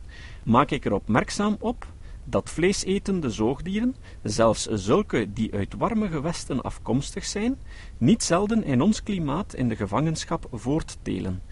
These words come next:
met uitzondering evenwel van de zooltreders of de familie der beren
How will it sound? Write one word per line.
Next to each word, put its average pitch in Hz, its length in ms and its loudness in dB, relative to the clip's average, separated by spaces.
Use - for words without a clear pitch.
met 110 280 2
uitzondering 208 680 2
evenwel 185 600 0
van 113 240 4
de 98 120 2
zooltreders 196 960 -2
of 107 200 0
de 107 100 0
familie 160 500 2
der 135 220 0
beren 113 420 2